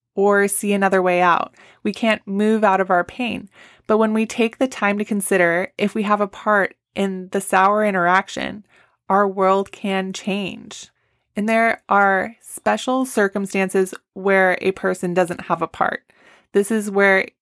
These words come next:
serious abuse has happened, and I'm talking about, like, if a person's been raped or they were abused as a child,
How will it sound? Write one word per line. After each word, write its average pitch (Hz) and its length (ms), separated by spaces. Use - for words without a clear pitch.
serious 190 380
abuse 190 360
has 196 140
happened, 180 680
and 185 120
I'm 185 120
talking 180 340
about, 170 260
like, 170 220
if 185 140
a 190 60
person's 175 460
been 165 200
raped 214 540
or 165 60
they 165 120
were 156 80
abused 160 360
as 165 120
a - 60
child, 202 520